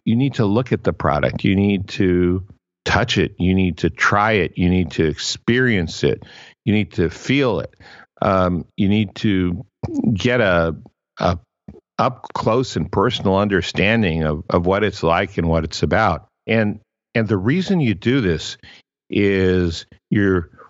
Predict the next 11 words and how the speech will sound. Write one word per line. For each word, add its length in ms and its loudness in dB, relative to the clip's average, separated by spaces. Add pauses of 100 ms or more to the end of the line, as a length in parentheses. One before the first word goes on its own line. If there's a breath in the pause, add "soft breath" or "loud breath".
wanting 460 0
to 120 0
find 320 0
out 300 2
what 480 0
the 120 0
product's 540 0 (120)
strengths 580 0
and 120 0
advantages 640 0
are. 300 0